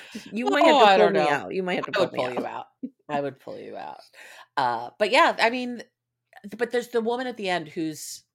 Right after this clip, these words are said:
Speaker 2: child, Ray,
Speaker 1: Mm-hmm.
Speaker 2: um,
Speaker 1: Mm-hmm.
Speaker 2: finally texts her and is
Speaker 1: Oh my
Speaker 2: uh,
Speaker 1: God.
Speaker 2: texts his mother and is like, "I, I need help getting out." And at that point, I,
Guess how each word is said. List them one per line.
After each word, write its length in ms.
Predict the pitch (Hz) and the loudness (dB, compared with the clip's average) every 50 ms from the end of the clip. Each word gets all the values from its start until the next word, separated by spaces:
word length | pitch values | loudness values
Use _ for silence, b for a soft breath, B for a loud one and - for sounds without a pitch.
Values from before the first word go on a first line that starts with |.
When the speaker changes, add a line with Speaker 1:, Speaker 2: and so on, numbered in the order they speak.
| _ _ _ _ | _ _ _ _
Speaker 2:
child, 560 | - - - 190 170 165 160 156 156 143 127 143 | -14 -6 -2 -2 0 0 0 -2 -2 -4 -6 -2
Ray, 600 | 143 139 135 123 113 110 107 98 107 147 165 180 _ _ _ _ _ _ _ _ _ - - | 0 2 2 2 0 -2 -6 -8 -12 -14 -16 _ _ _ _ _ _ _ _ _ _ -18 -16
Speaker 1:
Mm-hmm. 220 | 160 160 160 160 | -14 -12 -8 -4
Speaker 2:
um, 580 | 156 147 139 135 131 127 123 123 120 113 113 117 _ _ - - | -2 -2 -2 -2 -2 -2 -4 -6 -8 -12 -18 -20 _ _ -16 -14
Speaker 1:
Mm-hmm. 320 | 175 175 190 175 170 180 220 _ _ _ _ _ - - | -14 -12 -12 -12 -12 -12 -14 _ _ _ _ _ -4 0
Speaker 2:
finally 600 | 208 196 185 185 202 214 214 208 190 180 160 147 | 2 2 4 2 0 0 -4 -6 -6 -6 -8 -8
texts 540 | 135 - - 156 156 - - - 131 127 - | -10 -10 -8 -8 -10 -10 -14 -20 -18 -14 -10
her 280 | - 120 110 104 - _ _ - | -8 -8 -8 -8 -12 _ _ -16
and 140 | - 147 147 | -14 -12 -10
is 60 | 139 | -8
Speaker 1:
Oh 160 | 196 190 170 165 | -6 -6 -6 -6
my 120 | 151 143 | -8 -8
Speaker 2:
uh, 40 | 139 | -8
Speaker 1:
God. 160 | - 139 135 | -6 -4 -2
Speaker 2:
texts 240 | 131 123 120 117 120 | -2 -2 -2 -4 -6
his 140 | - 175 143 | -8 -8 -6
mother 500 | 143 156 147 147 135 143 135 123 117 - b b b b b b b b b | -4 -2 -2 0 0 0 -2 -2 -4 -6 b b b b b b b b b
and 120 | 170 165 160 | -6 -6 -6
is 160 | 147 131 - | -8 -8 -6
like, 480 | 156 143 139 135 135 131 127 _ - - - _ _ _ _ | -2 0 2 2 0 -2 -4 _ -20 -20 -20 _ _ _ _
"I, 540 | - 165 160 156 156 151 151 151 139 139 - _ - | -8 -6 -4 -4 -4 -4 -4 -6 -8 -12 -16 _ -10
I 240 | - 143 147 143 139 143 | -8 -8 -8 -8 -10 -12
need 220 | 156 151 147 143 | -14 -14 -14 -14
help 320 | - 156 151 143 143 139 _ | -12 -10 -10 -10 -10 _ _
getting 340 | - 147 143 139 135 135 135 | -12 -12 -10 -10 -10 -10 -8
out." 320 | 139 147 143 135 135 - _ b b b b b b b b b b b _ _ _ - | -6 -6 -6 -6 -8 -10 _ b b b b b b b b b b b _ _ _ -6
And 100 | 220 220 | -4 -4
at 120 | 220 - - | -4 -2 -2
that 180 | 214 247 - | -2 -2 -2
point, 300 | - - 320 294 214 - - | -4 -6 -6 -6 -4 -2 0
I, 140 | 220 - | 0 0